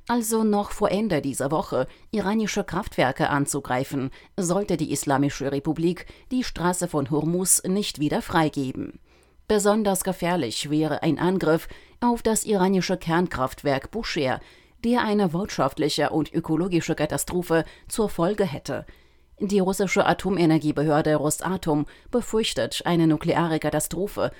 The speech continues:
unter der nicht nur Iran, sondern die gesamte Region leiden würde. Der Generaldirektor von Rosatom, Alexei Lichatschow, betont,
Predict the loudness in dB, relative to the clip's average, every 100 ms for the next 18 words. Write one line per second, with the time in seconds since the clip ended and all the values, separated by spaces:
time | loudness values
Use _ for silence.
0 | -16 -10 -4 -2 -2 0 0 0 0 -4
1 | -2 -2 0 2 4 4 2 -6 -16 -4
2 | 0 2 2 0 0 0 0 0 0 -2
3 | -2 0 0 0 0 0 0 -2 -2 -4
4 | -6 -10 -16 _ _ _ _ -2 0 2
5 | 2 2 2 0 0 -2 -2 -2 -2 2
6 | 0 0 -2 -4 -4 0 0 0 -2 -2
7 | -4 -2 -2 -2 -4 -4 -2 -2 -4 -6
8 | 0 0 0